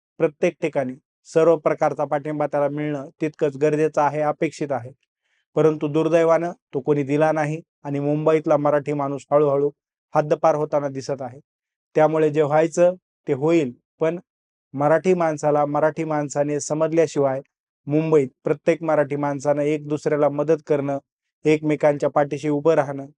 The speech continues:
मुंबईतील जीवन धावपळीचं आहे, पण आपल्या माणसाशी बोलणं, त्याचं मन मोकळं करणं, त्याच्या अडचणी विचारात घेणं,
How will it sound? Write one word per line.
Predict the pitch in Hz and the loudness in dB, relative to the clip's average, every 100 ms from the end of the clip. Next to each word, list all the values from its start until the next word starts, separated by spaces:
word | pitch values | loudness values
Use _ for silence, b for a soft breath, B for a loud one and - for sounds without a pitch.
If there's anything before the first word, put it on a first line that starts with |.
| _ _ - | _ _ -8
मुंबईतील | 147 156 160 160 156 147 | -4 0 2 2 0 0
जीवन | 151 147 139 | 0 0 0
धावपळीचं | 139 156 165 160 151 | 0 2 2 0 2
आहे, | 151 139 | 0 0
पण | 135 156 170 - _ _ _ - | -2 -2 -2 -6 _ _ _ -6
आपल्या | 131 - 180 170 | -6 4 4 4
माणसाशी | 160 151 151 - | 2 -2 -4 -4
बोलणं, | 139 147 147 147 147 - | 0 0 2 -2 -4 -4
त्याचं | 151 - 147 | -2 0 0
मन | 147 170 | 0 0
मोकळं | 160 165 170 165 | 2 2 4 2
करणं, | 143 147 147 147 - _ _ | 4 0 0 -4 -6 _ _
त्याच्या | 151 143 151 | -4 2 4
अडचणी | 151 - 165 160 | 4 2 -2 -2
विचारात | 147 170 165 160 | 0 4 6 4
घेणं, | 135 139 135 | 0 -4 -4